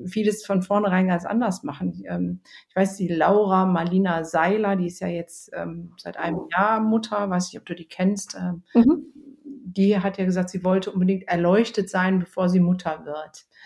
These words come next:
Speaker 1: So.
Speaker 2: <laughs>
Speaker 1: Und da denke ich, ja, da ist was, was Cooles dran. Ich war mit Sicherheit nicht erleuchtet, als ich Mutter war, geworden bin, ähm, so, aber es, äh, kann auch auf dem Weg dahin passieren. <laughs>
Speaker 2: Mhm.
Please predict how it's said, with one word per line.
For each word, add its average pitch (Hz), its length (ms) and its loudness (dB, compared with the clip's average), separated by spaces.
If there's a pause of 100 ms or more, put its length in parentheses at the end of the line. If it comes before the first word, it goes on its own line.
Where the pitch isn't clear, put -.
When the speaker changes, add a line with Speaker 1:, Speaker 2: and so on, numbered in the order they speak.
(300)
Speaker 1:
So. 160 200 -8
Speaker 2:
<laughs> - 600 -10
Speaker 1:
Und 185 340 0
da 208 100 0
denke 247 180 2
ich, 233 80 -2
ja, 320 140 6
da 214 140 6
ist 254 260 -4
was, 254 320 0
was 233 220 -4
Cooles 285 440 2
dran. 185 440 2 (280)
Ich 202 140 -6
war 233 120 4
mit 240 140 2
Sicherheit 233 400 2
nicht 294 220 6
erleuchtet, 262 800 0
als 226 180 0
ich 226 140 -4
Mutter 247 380 0
war, 226 320 0 (400)
geworden 247 460 10
bin, 285 420 8
ähm, 233 460 0
so, 226 260 0
aber 202 280 0
es, 202 200 -8
äh, 208 200 -8 (460)
kann 254 180 2
auch 240 140 2
auf 233 120 -2
dem 214 160 6
Weg 208 200 4
dahin 170 260 -2
passieren. 147 600 -10
<laughs> 302 220 2 (800)
Speaker 2:
Mhm. 220 440 4